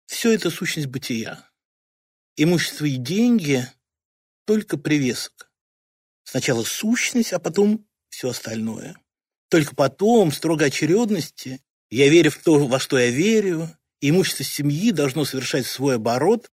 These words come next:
в строгом подчинении мне, мне, мне, мне, мне. Оно должно быть таким, каким оно мне нравится. Его движение вытекает из моих идей, страстей, веры и только из того, что я считаю истинным.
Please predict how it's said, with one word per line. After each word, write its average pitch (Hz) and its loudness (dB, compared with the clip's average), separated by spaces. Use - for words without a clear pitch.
в - -20
строгом 196 0
подчинении 160 -4
мне, 139 -2
мне, 156 -4
мне, 135 -2
мне, 123 -2
мне. 110 -10
Оно 165 4
должно 160 2
быть 151 2
таким, 165 0
каким 160 -2
оно 170 0
мне 175 2
нравится. 156 0
Его 170 8
движение 190 4
вытекает 202 2
из 180 0
моих 202 0
идей, 175 0
страстей, 160 -2
веры 170 0
и 151 -4
только 165 0
из 139 0
того, 220 2
что - -12
я 127 2
считаю 175 -4
истинным. - -12